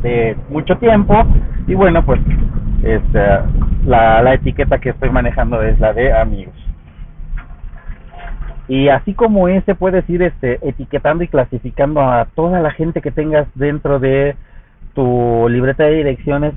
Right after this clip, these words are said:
en tu WhatsApp. Algo que te permite también las, eh, las etiquetas es poder enviar mensajes, eh, por, así que por etiqueta.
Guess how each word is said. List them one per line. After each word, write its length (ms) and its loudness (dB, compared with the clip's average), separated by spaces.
en 160 -4
tu 120 -6
WhatsApp. 520 -2
Algo 320 4
que 520 6
te 100 0
permite 440 2
también 360 2
las, 180 4
eh, 320 2
las 200 0
etiquetas 580 0
es 140 0
poder 380 0
enviar 540 0
mensajes, 840 -2
eh, 600 2
por, 200 2
así 140 2
que 120 -4
por 180 0
etiqueta. 500 -2